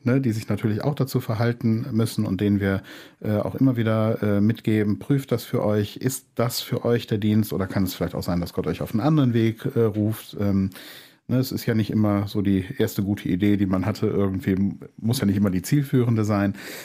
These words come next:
Und, aber natürlich ist es wichtig, dass jemand, sag ich mal, der dann auch im Namen der Kirche und in der Nachfolge Jesu Christi öffentlich auftritt, dass das jemand ist, der auch in einem guten Ruf steht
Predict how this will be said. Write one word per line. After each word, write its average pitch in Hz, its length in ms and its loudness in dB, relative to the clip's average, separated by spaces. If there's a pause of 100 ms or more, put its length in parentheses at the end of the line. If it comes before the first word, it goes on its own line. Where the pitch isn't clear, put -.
(200)
Und, 117 240 2
aber 113 120 0
natürlich 131 340 2
ist 104 100 2
es 98 140 0
wichtig, 127 220 -2
dass - 180 -2
jemand, 117 240 2
sag 104 160 0
ich 98 120 -6
mal, 98 140 2
der 98 140 2
dann 113 240 2
auch 95 240 -2
im 95 240 2
Namen 110 360 4
der 92 100 0
Kirche 143 760 2
und 104 340 2
in 98 100 -2
der 95 80 2
Nachfolge 104 460 0
Jesu 98 200 0
Christi - 320 -4
öffentlich 98 460 -4
auftritt, 95 400 -4
dass 104 120 -4
das 104 160 -4
jemand 98 280 0
ist, - 260 -6
der 104 200 0
auch 95 180 -2
in 87 100 -2
einem 98 100 2
guten 98 240 -2
Ruf 135 240 -4
steht - 360 -8